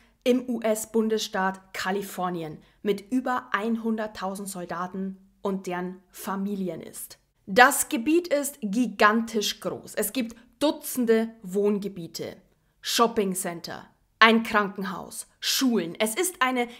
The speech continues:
kleine Stadt, von der wir hier reden, mit der Militärpolizei, die grundsätzlich die Ermittlungen übernimmt, wenn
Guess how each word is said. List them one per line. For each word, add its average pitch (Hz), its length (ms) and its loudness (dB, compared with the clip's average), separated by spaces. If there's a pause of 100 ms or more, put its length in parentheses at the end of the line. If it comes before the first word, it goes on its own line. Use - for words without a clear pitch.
(120)
kleine 240 460 6
Stadt, 233 500 2
von 202 340 0
der 190 240 2
wir 196 120 -2
hier 202 260 0
reden, 202 280 -2 (220)
mit - 440 0
der 277 360 4
Militärpolizei, 233 1400 0 (280)
die 247 120 2
grundsätzlich 339 760 0
die 226 100 -2
Ermittlungen 247 580 0
übernimmt, 226 640 2 (240)
wenn 233 320 2